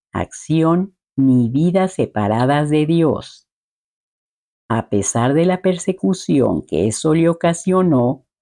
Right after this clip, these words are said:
utilizó su poder divino para salvar a los hombres,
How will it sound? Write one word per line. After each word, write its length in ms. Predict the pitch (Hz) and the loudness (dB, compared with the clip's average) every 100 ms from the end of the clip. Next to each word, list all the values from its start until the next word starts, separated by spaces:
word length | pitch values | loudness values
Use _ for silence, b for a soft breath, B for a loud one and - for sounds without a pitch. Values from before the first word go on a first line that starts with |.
| _ _ - | _ _ -2
utilizó 840 | 208 202 202 196 202 202 135 120 | -2 0 0 2 0 0 0 0
su 240 | 123 190 85 | 0 -2 -2
poder 460 | 98 95 113 143 | -2 0 2 0
divino 720 | 170 190 165 127 117 143 160 | 0 0 2 2 4 2 0
para 300 | - 123 110 | -2 -2 -2
salvar 520 | 113 110 104 98 117 135 | -2 -2 -2 0 0 0
a 100 | 147 | 0
los 280 | 175 - | -2 -2
hombres, 680 | 156 127 120 131 151 160 _ | -2 0 0 0 -2 -4 _